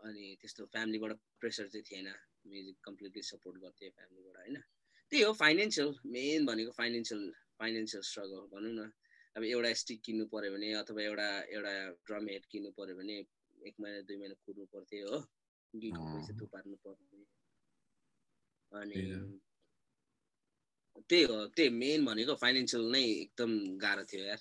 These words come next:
Speaker 1: त्यतिखेर। यताउता सामानहरू किन्नु पऱ्यो, अब नयाँ सामानहरू आयो। मैले त खासै सामानहरू केही किनेन यार। ड्रम्स एउटा त्यो जुन चाहिँ किन्यो, त्यसपछि अलिकति हेडहरू चेन्ज गरेँ, नयाँ हेडहरू हालेँ। अनि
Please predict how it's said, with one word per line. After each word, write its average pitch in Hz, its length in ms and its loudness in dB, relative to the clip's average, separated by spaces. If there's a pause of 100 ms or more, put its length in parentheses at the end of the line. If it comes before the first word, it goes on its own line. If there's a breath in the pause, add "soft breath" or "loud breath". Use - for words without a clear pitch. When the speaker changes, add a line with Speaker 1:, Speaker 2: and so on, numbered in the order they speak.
Speaker 1:
त्यतिखेर। 92 420 -10 (580 loud breath)
यताउता 101 380 -4
सामानहरू 101 520 -2
किन्नु 101 200 -4
पऱ्यो, 101 320 -2
अब 104 60 -2
नयाँ 101 180 -2
सामानहरू 98 420 -4
आयो। 92 120 -4
मैले 110 280 2
त - 100 -2
खासै 104 220 -2
सामानहरू 110 460 2
केही 113 200 2
किनेन 110 320 0
यार। 117 180 2 (380)
ड्रम्स 113 340 4
एउटा 101 300 2
त्यो 101 300 2
जुन 101 300 -4
चाहिँ 104 140 -2
किन्यो, 113 320 4
त्यसपछि 98 380 -2
अलिकति 101 440 0 (260 loud breath)
हेडहरू 104 280 6
चेन्ज 104 320 4
गरेँ, 117 220 4
नयाँ 101 180 2
हेडहरू 92 340 0
हालेँ। 104 340 0 (640 loud breath)
अनि 92 480 2